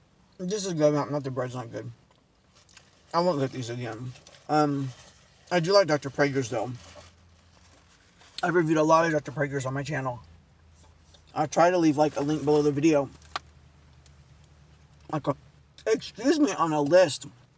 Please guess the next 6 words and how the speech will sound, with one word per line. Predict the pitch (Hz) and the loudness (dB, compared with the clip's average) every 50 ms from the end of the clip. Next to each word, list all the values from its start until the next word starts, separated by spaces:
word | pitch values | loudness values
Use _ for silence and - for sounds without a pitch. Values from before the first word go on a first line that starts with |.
| - - | -14 -8
of | 156 143 127 | -8 -8 -4
all | - 143 151 147 143 | 0 0 2 2 2
the, | 151 147 - - _ _ _ _ _ _ _ _ _ _ _ _ _ _ _ _ _ _ _ _ _ _ _ _ _ _ _ _ _ _ _ _ - | 0 -2 -4 -6 _ _ _ _ _ _ _ _ _ _ _ _ _ _ _ _ _ _ _ _ _ _ _ _ _ _ _ _ _ _ _ _ -8
I | - 254 | -6 -2
got | - - 147 | 0 0 -2
hiccups. | - 147 - - - - - - | -2 -4 -8 -12 -16 -20 -20 -20